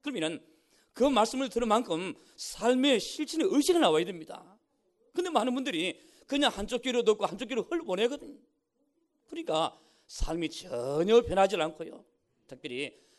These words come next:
감동을 주는 일은 아예 생각도 못하는 있는 일들이 벌어지고 있습니다. 한번 도전합시다. 진짜로 여러분의 말 한마디 한마디,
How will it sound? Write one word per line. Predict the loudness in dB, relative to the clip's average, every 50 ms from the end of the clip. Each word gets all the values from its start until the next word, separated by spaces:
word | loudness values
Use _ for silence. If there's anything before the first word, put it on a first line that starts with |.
| _ _
감동을 | -10 -4 -4 -4 -2 -2 -6 -6 -8
주는 | -8 -6 -4 -4 -2 -2
일은 | 2 2 2 2 2 -2 -8 -12 _ _ _ _ _ _ _ _
아예 | -6 -4 -2 0 0 -2 -2
생각도 | -4 -8 -8 -4 -2 -2 -4 -2 -4 -6
못하는 | -4 -4 -6 -4 -4 -4 -4 -4 -6 -10 -14 _ _ _ _ _
있는 | -12 -8 -8 -8 -8
일들이 | -8 -8 -8 -8 -8 -8 -8 -10
벌어지고 | -12 -14 -12 -12 -10 -10 -10
있습니다. | -12 -12 -14 -18 -18 -18 -18 -20 -20 -20 _ _ _ _ _ _ _ _ _ _ _ _
한번 | -20 -18 -14 -8
도전합시다. | -6 -4 -4 -4 -6 -6 -10 -6 -4 -2 0 0 0 -2 -4 -8 _ _ _ _ _ _ _ _ _ _
진짜로 | -12 -10 0 0 2 4 4
여러분의 | 4 4 4 4 4 2 2
말 | 4 2 2 2
한마디 | 2 2 4 4 6 6
한마디, | 4 2 2 0 0 0 -2 -6 -8 -14